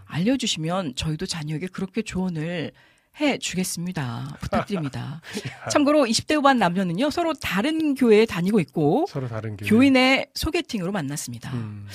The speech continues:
Speaker 1: 제가 좀 다시 요약을 해보면 당일치기 여행도 다니고 이제
Speaker 2: 음.
Speaker 1: 그 서로 애인 관계로 교제를 하는 거죠.
Speaker 2: 음.
Speaker 1: 추억도 만들어 가는데 정작 연애는 하면서 결혼은
Speaker 2: 음.
Speaker 1: 다른 사람을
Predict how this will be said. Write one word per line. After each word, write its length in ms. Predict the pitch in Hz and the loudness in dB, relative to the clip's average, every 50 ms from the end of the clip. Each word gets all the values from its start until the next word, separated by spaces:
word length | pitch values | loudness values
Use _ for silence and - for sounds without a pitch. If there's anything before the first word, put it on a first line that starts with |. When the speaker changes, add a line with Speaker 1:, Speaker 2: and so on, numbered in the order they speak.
| - - _ | -18 -18 _
Speaker 1:
제가 160 | - 247 247 | -4 -4 -2
좀 140 | 254 247 226 | -2 -2 -2
다시 280 | - 208 202 - 220 | -2 -2 -2 0 0
요약을 260 | 202 196 202 190 208 240 | 2 2 2 2 0 0
해보면 480 | 233 190 156 147 180 214 180 135 123 - - _ _ _ _ _ _ _ | 0 0 -2 0 0 0 0 -2 -2 -6 -10 _ _ _ _ _ _ _
당일치기 380 | - 214 208 226 220 240 220 214 | -4 0 0 0 0 0 0 2
여행도 260 | 185 180 180 185 196 | 2 2 0 0 -2
다니고 760 | 190 165 147 147 143 - 151 147 143 143 143 143 143 - - - - | -2 -2 -2 -2 -2 -2 -2 -2 -2 -2 -2 -4 -6 -8 -10 -12 -12
이제 560 | - 196 180 170 147 143 - - - - - | -6 -4 -2 -2 -2 -2 -4 -6 -8 -8 -10
Speaker 2:
음. 40 | - | -8
Speaker 1:
그 500 | - 180 165 165 156 147 139 131 120 98 - | -8 -6 -6 -4 -4 -4 -4 -4 -6 -6 -4
서로 540 | - 269 269 240 208 165 139 - 69 50 - - - _ _ _ _ - _ _ - | -2 2 4 4 4 4 0 -2 -4 -6 -10 -14 -20 _ _ _ _ -20 _ _ 0
애인 140 | 220 220 214 | 0 2 2
관계로 400 | 196 175 170 180 190 208 202 - | 0 0 0 0 0 0 0 -2
교제를 440 | - 208 180 196 202 196 196 - | -4 -4 -2 0 0 0 -2 -2
하는 240 | 214 - 302 339 320 | -2 -4 -4 -2 0
거죠. 420 | 247 180 135 - 151 165 214 302 - | 0 0 0 0 -2 -2 0 0 -2
Speaker 2:
음. 200 | 135 117 107 104 104 104 | -2 -4 -8 -10 -12 -6
Speaker 1:
추억도 260 | - 254 226 - 240 | -4 -6 -4 -2 -2
만들어 300 | 226 196 165 160 180 208 | -2 0 0 0 -2 -2
가는데 440 | 202 185 165 160 156 160 220 277 302 | -2 -2 -2 -2 -2 2 2 2 2
정작 420 | - 214 196 190 233 330 370 - _ _ _ - - _ _ _ _ - | 2 0 -2 2 2 2 0 0 _ _ _ -20 -20 _ _ _ _ 2
연애는 320 | 185 240 320 370 370 349 | 4 4 4 4 4 4
하면서 300 | 330 269 226 196 190 247 | 4 4 4 2 0 0
결혼은 360 | - 185 180 202 214 240 311 | 0 0 0 2 2 2 0
Speaker 2:
음. 80 | 415 539 - _ _ _ _ _ - | 0 -2 -8 _ _ _ _ _ -6
Speaker 1:
다른 280 | - 185 240 330 359 | -4 -2 -2 -2 0
사람을 600 | 359 339 285 254 226 202 196 233 294 339 392 - | 2 2 4 6 4 4 4 2 0 0 -4 -6